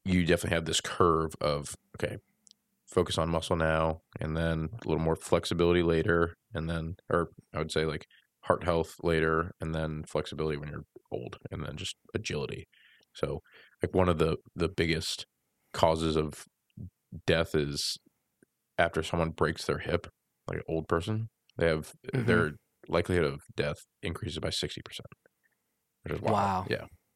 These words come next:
Speaker 1: So
Speaker 2: Why, what does breaking your hip open the doors to that could lead to death
Speaker 1: it just
Speaker 2: at that higher of a
Speaker 1: demobilizes you.
Speaker 2: rate?
Speaker 1: So, like, you can't, you can no longer walk, so you lose a lot of functionality.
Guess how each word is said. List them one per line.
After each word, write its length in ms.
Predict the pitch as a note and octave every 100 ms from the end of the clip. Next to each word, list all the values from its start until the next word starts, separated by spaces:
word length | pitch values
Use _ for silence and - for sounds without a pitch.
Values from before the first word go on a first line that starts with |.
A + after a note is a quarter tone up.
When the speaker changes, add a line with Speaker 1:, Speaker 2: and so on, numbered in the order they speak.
| _ _
Speaker 1:
So 280 | - - G2+ - _ - - _ - _ -
Speaker 2:
Why, 580 | C3+ D3 D3 D#3 C#3+ - -
what 260 | C3 C#3
does 340 | D#3 D3+ B2+ -
breaking 400 | - B2+ A#2+ B2
your 140 | A#2
hip 240 | A2 A2+ -
open 260 | A2+ - A2
the 80 | G2+
doors 320 | G#2 G#2+ -
to 400 | - G2+ F2+ F2 G#2 _ -
that 160 | G2 -
could 160 | - F2+
lead 180 | G2 G2
to 100 | -
death 400 | F2 D#2 - - - _ -
Speaker 1:
it 60 |
just 220 | F2 E2+ G#2
Speaker 2:
at 120 | D#2
that 220 | F#2+ D#2
higher 220 | F#2 E2
of 160 | D#2+ E2+
a 20 |
Speaker 1:
demobilizes 400 | D#2 C#2+ E2 D#2
you. 120 | D2+
Speaker 2:
rate? 100 | E2 - _ _ -
Speaker 1:
So, 140 | F2+
like, 140 | E2 E2
you 140 | F#2
can't, 280 | F#2 F#2 -
you 120 | F2
can 120 | F2
no 120 | E2+ F2
longer 220 | E2+ E2
walk, 320 | E2 E2 E2
so 120 | -
you 100 | E2
lose 220 | E2 D#2+ D2+
a 40 |
lot 120 | D2
of 80 | E2
functionality. 640 | E2 D#2+ D#2+ D2 - -